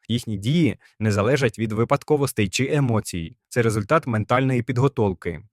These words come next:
У той час, як навколо всі або завмерли, або панікують, бігають і кричать, діючи хаотично, параноїки вже знають чіткі відповіді на питання, які поставили собі заздалегідь, і ментально готуються до них. Справа в тому,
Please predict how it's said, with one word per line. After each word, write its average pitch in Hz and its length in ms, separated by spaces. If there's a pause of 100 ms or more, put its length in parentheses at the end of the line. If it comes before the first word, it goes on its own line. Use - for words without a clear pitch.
У 113 80
той 143 140
час, 127 260
як 110 120
навколо 120 320
всі 131 320
або 120 200
завмерли, 127 680
або 127 260
панікують, 139 720
бігають 117 560
і 127 100
кричать, 131 540
діючи 107 580
хаотично, 117 680 (200)
параноїки 156 540
вже 135 260
знають 101 420
чіткі 127 340
відповіді 104 500
на 107 120
питання, 117 640 (220)
які 123 220
поставили 107 520
собі 113 240
заздалегідь, 107 680 (100)
і 120 100
ментально 127 520
готуються 107 560
до 95 120
них. 90 300 (100)
Справа 120 400
в 113 100
тому, 185 340